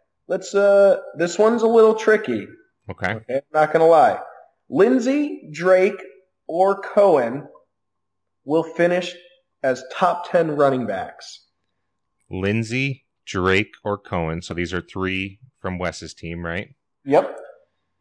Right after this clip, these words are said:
Speaker 2: Lindsey, Drake, or Cohen will finish as top ten running backs. Bullshit.
Speaker 1: They are
Speaker 2: Um,
Speaker 1: all floating within the twelve to fifteen range right now.
Speaker 2: Right.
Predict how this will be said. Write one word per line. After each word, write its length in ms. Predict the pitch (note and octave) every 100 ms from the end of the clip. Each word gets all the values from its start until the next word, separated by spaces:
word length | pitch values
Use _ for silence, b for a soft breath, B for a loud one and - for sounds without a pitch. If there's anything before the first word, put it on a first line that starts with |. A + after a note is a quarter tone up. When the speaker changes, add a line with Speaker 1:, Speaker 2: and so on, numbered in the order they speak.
| _ _ -
Speaker 2:
Lindsey, 680 | F#2+ A2 A#2+ A#2+ B2 B2 -
Drake, 560 | - G2 F#2+ F#2+ G2 - -
or 180 | F2+ - _ - -
Cohen 440 | G2+ G2 G2 G2
will 140 | D#2 _ -
finish 360 | G#2 G#2 F#2+ -
as 200 | D#2+ - _ -
top 280 | G#2+ G#2 _ _
ten 440 | - G2 G2 F#2+ - -
running 440 | E2+ F2+ F2+ F2
backs. 500 | F2+ F2+ - - - - b b b _ _ D#2 _
Bullshit. 580 | F#2+ F2+ - - C#2+ - _ _ _ _ _ _ _ _ _ _ _ _ _ _ _ _ _ -
Speaker 1:
They 320 | F#2 F2 D#3+ E3+
are 120 | E3
Speaker 2:
Um, 120 | F3
Speaker 1:
all 160 | E3 E3+ -
floating 440 | E3+ F3 F3 F3
within 300 | D#3 D3+ D3+
the 60 | C#3+
twelve 420 | - C#3 C3+ C3
to 100 | C3+
fifteen 500 | C#3 B2+ - B2 A2+
range 400 | A2 A2 G#2 G2+
right 220 | F#2+ F#2
now. 340 | F2 D2 - _ _ _ _ F2+
Speaker 2:
Right. 440 | E2+ E2 D#2